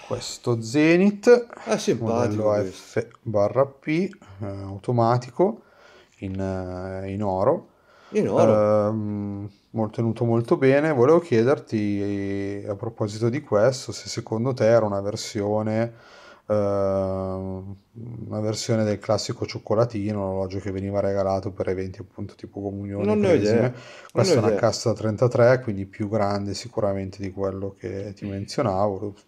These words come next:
Speaker 1: avere, se avevi qualche notizia in merito, insomma,
Speaker 2: No, mi
Speaker 1: farebbe
Speaker 2: spiace.
Speaker 1: piacere.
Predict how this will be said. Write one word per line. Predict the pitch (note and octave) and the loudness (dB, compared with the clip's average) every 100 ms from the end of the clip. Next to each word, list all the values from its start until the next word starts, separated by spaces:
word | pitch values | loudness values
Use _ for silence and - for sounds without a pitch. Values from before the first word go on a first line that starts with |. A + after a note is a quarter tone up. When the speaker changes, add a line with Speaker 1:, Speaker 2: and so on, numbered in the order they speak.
| _ - | _ -8
Speaker 1:
avere, | G#2 G#2 G2 - _ _ | -4 -2 -2 -8 _ _
se | - | 0
avevi | G#2+ G#2+ | 0 4
qualche | G#2+ - | 2 2
notizia | A2 G#2 G#2+ - | -2 -2 -2 -2
in | B2 | -2
merito, | F#2 G2 F#2+ - | -2 -4 -6 -10
insomma, | G2+ - G2+ G2 | -16 -10 -8 -2
Speaker 2:
No, | D#3 | -2
mi | - | -2
Speaker 1:
farebbe | - B2 | -2 -2
Speaker 2:
spiace. | F#2+ A2+ G2+ - | 0 -2 -2 -6
Speaker 1:
piacere. | - - F2+ F#2 | -12 -14 -12 -14